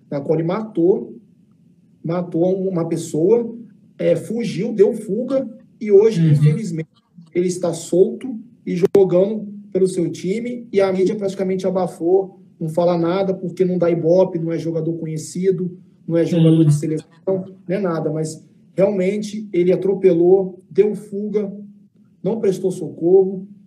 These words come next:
Speaker 1: e hoje está aí, atuando pelo Atlético Paranaense, ganhando seu dinheiro, que não é pouco, enquanto a família
Speaker 2: Uhum.
Speaker 1: de-, dessas pessoas,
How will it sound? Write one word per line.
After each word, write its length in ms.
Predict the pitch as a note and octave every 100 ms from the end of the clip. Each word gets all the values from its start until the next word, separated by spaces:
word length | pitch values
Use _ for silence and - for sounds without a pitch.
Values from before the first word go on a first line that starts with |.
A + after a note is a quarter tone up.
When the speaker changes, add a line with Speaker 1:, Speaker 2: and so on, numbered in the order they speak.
| -
Speaker 1:
e 80 | G#3
hoje 400 | G3+ F#3+ G#3+ -
está 280 | - - G#3
aí, 260 | G3 F#3 F#3
atuando 540 | D#3+ - F3+ E3 F3+ F3
pelo 160 | F3
Atlético 260 | E3 D#3 D#3
Paranaense, 500 | D#3+ E3 E3 G#3 -
ganhando 240 | E3 E3
seu 200 | D3+ D#3
dinheiro, 380 | D3+ C3 D3 D3+
que 100 | D3
não 100 | E3
é 60 | F#3
pouco, 460 | - D#3 F#3+ - - - - -
enquanto 520 | F#3+ F#3 F3+ F3+ F#3 E3+
a 80 |
família 500 | E3 F#3 F3 D3+ D3
Speaker 2:
Uhum. 60 | D#3+
Speaker 1:
de-, 140 | E3 E3+ - - -
dessas 220 | D#3 E3+
pessoas, 720 | - E3+ - E3 D#3 C#3 C3+